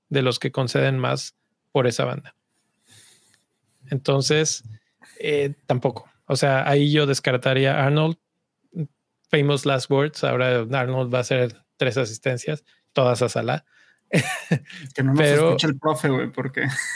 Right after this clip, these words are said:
Speaker 1: <laughs> Pero bueno, yo, yo nada más, a mí lo que me gusta es los datos, los números son fríos, calculadores y a veces inútiles, porque bueno, pues la, el fútbol por eso es bonito, porque no lo puedes predecir.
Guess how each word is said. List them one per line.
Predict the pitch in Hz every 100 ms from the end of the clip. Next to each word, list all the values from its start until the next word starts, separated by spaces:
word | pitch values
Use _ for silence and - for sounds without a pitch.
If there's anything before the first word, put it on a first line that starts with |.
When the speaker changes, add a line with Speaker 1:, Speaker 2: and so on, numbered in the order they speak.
| - - - - -
Speaker 1:
<laughs> | - - - 403 349 302 277 - -
Pero | 175
bueno, | 202 180 170
yo, | 170 180
yo | 190 175
nada | 196 220
más, | 220 233 226 202
a | 175
mí | 170
lo | 202 208
que | 196
me | 160
gusta | 151 160 - 185
es | 185 175 180 190
los | 156 135
datos, | 143 160 175 196 180 - -
los | 151 127
números | 151 180 185 185
son | 175 151 131
fríos, | - 170 196 208 190 - - _ _ _ _
calculadores | 127 120 135 120 120 180 196 202 - - _ _ _
y | - 135 123 120
a | 120
veces | 120 131 160 147
inútiles, | 135 139 131 120 113
porque | - 120 -
bueno, | 120 117 110
pues | 117
la, | 113 120
el | 123 127
fútbol | 131 135 139 135
por | 143 127
eso | 123
es | 135
bonito, | 127 127 120 117
porque | 110 127
no | 123
lo | 123
puedes | - 131
predecir. | - 127 113 135 113